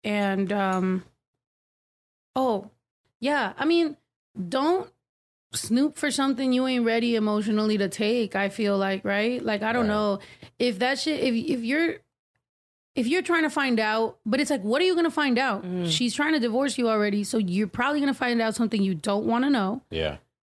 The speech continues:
Speaker 1: And then, bam, it's just gone. It's like that guy that, um, slit that girl's throat, uh, in
Speaker 3: In the club.
Speaker 1: Tijuana. Yeah.
Speaker 2: Oh, shit.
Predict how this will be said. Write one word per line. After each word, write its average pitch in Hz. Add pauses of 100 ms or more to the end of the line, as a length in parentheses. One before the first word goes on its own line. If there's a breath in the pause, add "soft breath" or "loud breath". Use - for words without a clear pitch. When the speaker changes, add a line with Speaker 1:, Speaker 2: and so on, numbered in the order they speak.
(240)
Speaker 1:
And 226
then, 214
bam, 226
it's 202
just 202
gone. 226
It's 208
like 277
that 269
guy 269
that, 247
um, 233
slit 247
that 247
girl's 240
throat, 254
uh, 208
in 202 (300)
Speaker 3:
In 185
the 180
club. 214
Speaker 1:
Tijuana. 226
Yeah. 214
Speaker 2:
Oh, 95
shit. 98